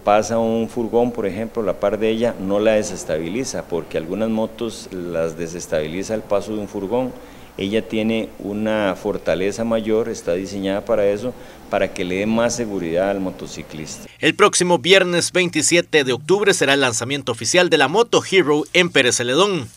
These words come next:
Speaker 1: Vamos a tener la presentación de la moto, vamos a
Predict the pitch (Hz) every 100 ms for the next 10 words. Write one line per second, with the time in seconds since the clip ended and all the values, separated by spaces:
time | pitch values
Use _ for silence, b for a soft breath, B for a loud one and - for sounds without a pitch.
0 | B B B B - 90 92 98 104 -
1 | 82 90 101 98 92 85 90 80 85 80
2 | 92 95 95 87 80 92 110 113 113 110
3 | 90 87 95 95 92 80